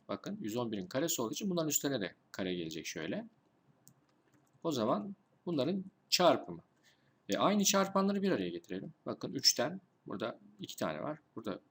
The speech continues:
bir tane var. O zaman üç üzeri üç olur. Bir tane iki var. Otuz yedi üzeri de iki var. O zaman asal çarpanları ayırmış olduk.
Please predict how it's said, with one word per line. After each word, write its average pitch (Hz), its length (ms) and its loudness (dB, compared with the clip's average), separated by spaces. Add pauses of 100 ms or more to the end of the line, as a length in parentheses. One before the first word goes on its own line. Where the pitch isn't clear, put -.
bir 117 60 -8
tane - 300 -6
var. 180 200 -6 (440)
O 147 80 -2
zaman 120 380 -2 (680)
üç - 180 0
üzeri 117 220 0
üç - 220 -2
olur. - 300 -8 (300)
Bir 180 120 -2
tane 110 260 0
iki 143 260 -4
var. 180 220 -6 (800)
Otuz 170 320 2
yedi 110 200 0
üzeri 95 380 -2
de 180 220 -4 (460)
iki 101 200 -6
var. - 260 -10 (600)
O 190 80 2
zaman 175 240 6
asal 202 280 10
çarpanları 160 540 4
ayırmış 180 440 2
olduk. - 260 -16